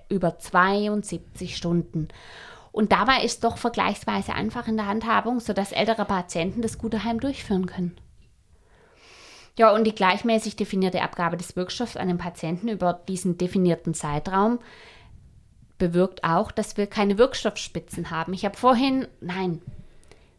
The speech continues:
ich habe in einer anderen Folge mal über Retardformen gesprochen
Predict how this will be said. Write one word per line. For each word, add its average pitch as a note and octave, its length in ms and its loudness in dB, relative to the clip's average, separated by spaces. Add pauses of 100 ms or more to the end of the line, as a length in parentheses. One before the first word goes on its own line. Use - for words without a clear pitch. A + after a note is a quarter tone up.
(320)
ich - 180 -12
habe E3 280 -2
in E3+ 160 -6
einer D#3 340 -4
anderen A3 540 6
Folge D#3+ 520 -4
mal E3 320 -4
über F3 220 -4
Retardformen E3+ 880 0
gesprochen E3+ 600 -2